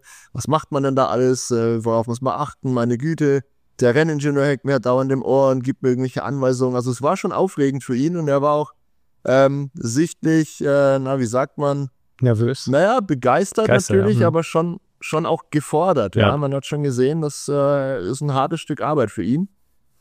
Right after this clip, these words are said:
Speaker 1: Sehr interessantes Detail, er hat gemeint, er muss unbedingt in der Winterpause seine Daumen trainieren. Er hatte große Mühe dann in der zweiten Rennhälfte, die Knöpfe zu drücken, die eigentlich auch wirklich butterweich zu bedienen sind.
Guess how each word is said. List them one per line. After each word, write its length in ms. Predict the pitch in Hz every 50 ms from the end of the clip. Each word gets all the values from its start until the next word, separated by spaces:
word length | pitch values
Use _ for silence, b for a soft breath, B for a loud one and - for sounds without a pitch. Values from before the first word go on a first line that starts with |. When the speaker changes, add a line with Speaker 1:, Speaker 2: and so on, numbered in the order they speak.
| _ _ _ _ _
Speaker 1:
Sehr 440 | - - - - - - 190 220 247
interessantes 500 | 254 - 214 202 - 208 208 202 190 -
Detail, 400 | - 156 135 - 147 151 185 190
er 60 | 175
hat 120 | 170 -
gemeint, 340 | - 170 143 139 151 165 -
er 80 | 110 127
muss 420 | 131 139 165 160 - - - - - _ _ _ _ _ _ _ _ _ -
unbedingt 540 | 180 202 226 214 202 151 160 185 190 -
in 80 | - 160
der 160 | 139 120 107
Winterpause 640 | 147 170 196 - 190 160 - 143 156 156 160 - 147
seine 280 | 135 135 117 110 98 85 - _
Daumen 440 | - 143 202 277 294 233 107 95 -
trainieren. 540 | - - 82 82 82 85 85 80 - 98 b b b b b b b _ -
Er 140 | 117 120
hatte 380 | 151 170 - - 202 196 196 180
große 680 | 180 _ - 123 120 120 135 180 214 240 - - 233 208
Mühe 320 | 185 185 208 226 233 214
dann 220 | 156 143 147 170 175
in 100 | 165 160
der 120 | 151 143
zweiten 400 | - - 131 147 185 196 - 139
Rennhälfte, 720 | 123 131 151 180 165 139 143 165 160 - - 175 180 175 175 b b b b b _ -
die 80 | 120
Knöpfe 440 | - - - 175 208 220 - - 190
zu 140 | - - 113
drücken, 320 | 98 101 98 92 - 113
die 140 | 110 117 -
eigentlich 420 | 110 135 156 165 180 175 170 156 160
auch 100 | 139 127
wirklich 340 | 156 165 - - 160 - - _ _
butterweich 520 | 170 196 196 - 196 156 147 151 180 -
zu 120 | - - 156
bedienen 420 | 143 123 113 151 180 170 139 117
sind. 280 | 95 113 127 156 170